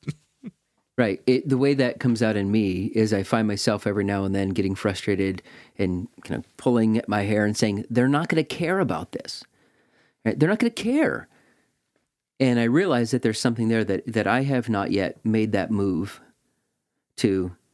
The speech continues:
Speaker 2: "All right, but I love them. How do I bring this to my congregation in such a way that it will bring about the hope, the challenge, wh-, whatever the passage is, needs to bring about to them?"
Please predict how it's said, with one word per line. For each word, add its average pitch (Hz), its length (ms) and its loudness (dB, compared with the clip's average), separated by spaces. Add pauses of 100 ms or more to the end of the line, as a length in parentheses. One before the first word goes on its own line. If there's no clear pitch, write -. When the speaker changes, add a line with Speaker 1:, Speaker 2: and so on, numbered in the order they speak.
(760)
Speaker 2:
"All 135 80 4
right, 110 280 -2
but 110 220 0 (840)
I 131 120 2
love 117 240 0
them. 95 380 -6 (2000)
How 147 80 4
do 139 100 4
I 135 60 2
bring 113 240 2
this 107 320 -2
to 104 360 0
my 104 200 0
congregation 98 600 -2
in 95 100 -2
such - 260 -4
a 95 40 -2
way 90 220 0
that 87 220 -2
it - 80 -6
will 92 160 -4
bring 98 200 -2
about 92 300 -4
the 90 120 -8
hope, 92 380 -8 (680)
the 101 100 -6
challenge, 95 880 -4
wh-, 113 180 2
whatever 110 360 2
the 110 80 2
passage 98 440 -2
is, 98 240 -4
needs 98 300 -2
to - 80 -12
bring 95 160 -2
about 87 320 -6
to 101 140 -6
them?" 82 320 -4